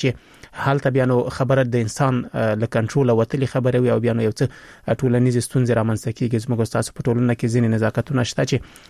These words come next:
متاسفانه کله ناکله، اه، د ځینو ناروغیو په اړه باندې ډاډه خبرې نه سو کولی. یا ما راځئ چې نن ډاډه خبرې وکړو. همدې لپاره موږ دوه ډاکټر صاحبان راغوښتي چې دغه مسله واضح کړي.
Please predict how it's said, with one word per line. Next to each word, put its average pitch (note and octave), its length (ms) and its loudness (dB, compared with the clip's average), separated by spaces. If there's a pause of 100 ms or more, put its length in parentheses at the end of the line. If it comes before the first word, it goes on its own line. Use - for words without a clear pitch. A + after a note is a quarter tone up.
(120)
متاسفانه A#2 500 0
کله A#2+ 180 2
ناکله، A#2 500 2
اه، G#2+ 220 0 (360)
د B2 160 -2
ځینو B2+ 340 2
ناروغیو A#2+ 580 2
په B2 140 -2
اړه A#2 60 2
باندې A#2 200 0
ډاډه A#2 240 0
خبرې C3 280 0
نه C3+ 140 2
سو D3+ 160 -2
کولی. A#2 320 0
یا A2+ 80 0
ما A#2 120 0
راځئ A#2 240 2
چې - 100 -4
نن A2+ 200 0 (140)
ډاډه A2 240 0
خبرې G#2+ 280 -2
وکړو. A2 200 0
همدې A2 120 0
لپاره A2 320 0
موږ A2 220 0
دوه G#2+ 140 0
ډاکټر G#2+ 220 -2
صاحبان A#2 340 0
راغوښتي A2+ 400 0
چې A#2+ 140 0 (420)
دغه A2 180 0
مسله A#2 400 0
واضح A2+ 340 0
کړي. A#2 160 -2